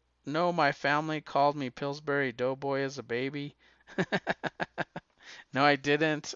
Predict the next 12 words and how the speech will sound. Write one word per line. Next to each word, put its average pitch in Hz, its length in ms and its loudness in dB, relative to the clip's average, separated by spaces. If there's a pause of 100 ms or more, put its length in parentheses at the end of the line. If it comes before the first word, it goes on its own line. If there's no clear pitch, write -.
Uh, 117 400 6 (680)
I, 120 160 6
I, - 220 2 (680)
he, 151 260 -4
he 143 40 -2
must 151 280 2
have 139 100 2
had 143 220 10
a 139 60 4
little 143 280 0
bulgy, 135 560 0
uh, 117 340 4